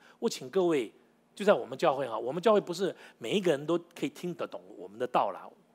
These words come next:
我不是在高举我们自己教会，因为每个人有每个人要听得到。我要你们真正享受生命，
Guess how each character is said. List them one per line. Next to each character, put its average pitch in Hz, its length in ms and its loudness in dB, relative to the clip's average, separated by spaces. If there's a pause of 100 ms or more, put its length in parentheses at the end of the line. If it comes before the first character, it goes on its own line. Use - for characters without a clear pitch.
(220)
我 120 100 -8
不 139 100 -12
是 185 60 -8
在 214 100 8
高 190 240 4
举 135 120 -10
我 107 140 -8
们 107 120 -16
自 143 120 -12
己 117 60 -14
教 135 160 -4
会， 143 120 -4
因 202 60 -4
为 190 60 0
每 123 180 -6
个 131 40 -6
人 143 80 -6
有 135 60 -6
每 104 160 -12
个 107 60 -8
人 123 80 -8
要 127 80 -4
听 127 200 -18
得 107 80 -12
到。 101 240 -8 (1120)
我 139 100 -2
要 196 100 2
你 143 100 -6
们 104 200 -14 (160)
真 175 200 -4
正 160 160 -2
享 - 220 -14
受 107 160 -10
生 101 220 -14
命， 92 160 -18